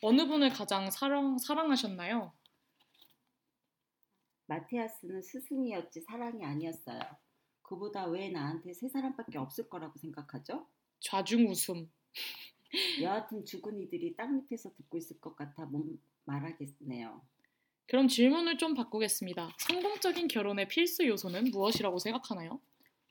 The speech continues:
Speaker 2: 폭력성이란 비틀린 구석이 없는 상대와 좋은 섹스?
Speaker 1: 자중의 웃음과 웅성거림.
Speaker 2: 왜요? 할머니가 섹스라고 말하면 웃긴가?
Speaker 1: 선생님도 참,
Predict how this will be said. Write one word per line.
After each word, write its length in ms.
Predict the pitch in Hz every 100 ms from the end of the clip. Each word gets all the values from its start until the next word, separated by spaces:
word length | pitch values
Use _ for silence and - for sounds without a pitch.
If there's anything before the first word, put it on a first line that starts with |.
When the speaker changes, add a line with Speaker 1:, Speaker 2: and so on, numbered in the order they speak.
| _ _ _
Speaker 2:
폭력성이란 760 | 302 320 339 285 254 220 220
비틀린 420 | 214 _ 208 196 190
구석이 360 | - 190 175
없는 320 | 160 156 160
상대와 480 | 160 226 233 214 185
좋은 300 | - 147 147
섹스? 520 | 156 220 - - - 349 _ _ _ _ _ -
Speaker 1:
자중의 480 | - 208 220 262
웃음과 380 | 277 196 196 240
웅성거림. 680 | 302 202 208 240 202 165 156 - _ _ _ _ _ _ _ _ _ _ _ _ - _ _
Speaker 2:
왜요? 480 | 175 165 165 269 - _ _
할머니가 480 | 277 330 349 302 254
섹스라고 560 | 277 277 311 269 247
말하면 380 | 175 156 156 156
웃긴가? 600 | 131 - 143 135 160 320 - _ _ _ _ _
Speaker 1:
선생님도 600 | - 302 320 311 240 208
참, 440 | - 233 185 240